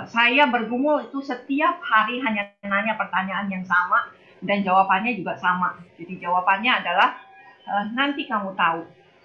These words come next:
Jadi sejak itu saya benar-benar belajar, eh, bagaimana emosi mempengaruhi seluruh tatanan kehidupannya kita. <clears throat> Eh, itu yang saya mau highlight sedikit. Jadi, eh, kembali lagi, ini adalah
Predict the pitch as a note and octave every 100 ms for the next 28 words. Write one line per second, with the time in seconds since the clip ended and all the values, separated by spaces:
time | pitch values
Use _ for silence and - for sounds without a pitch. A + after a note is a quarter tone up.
0 | _ _ _ _ F#3+ F#3+ G3+ G#3+ A#3 A3+
1 | A#3 A#3+ A#3 G3+ G3 G3 G#3+ G3 F#3 F3+
2 | G#3 B3 - F3+ F3+ E3+ - G3 G3 G3
3 | G3 G3 G#3 C4 - C4+ C4 G#3 G3+ G#3
4 | G3+ G3 G3+ A3 G#3+ - - - G#3+ G#3
5 | B3 C4 C4 - G3+ F#3+ F#3+ G3 G3 F#3
6 | F#3 F#3 F3 F3 D#3+ E3+ D#3+ D3 - -
7 | - - - - B3 F#3+ - - - C#4+
8 | - G3 F3+ F3 F#3 - - - F#3+ F#3
9 | B3 G3+ G#3+ G#3+ G3 G3 G3 - - -
10 | G#3 G3 G#3+ G#3 - G3 G3+ - A3+ -
11 | - - _ G3 F#3 G3 G3 - - -
12 | F#3 F3 F3+ - A#3+ A#3+ B3 B3+ G#3+ G3+
13 | C#4+ C#4 A#3+ C#4+ A#3 A3+ G#3 A3+ C#4+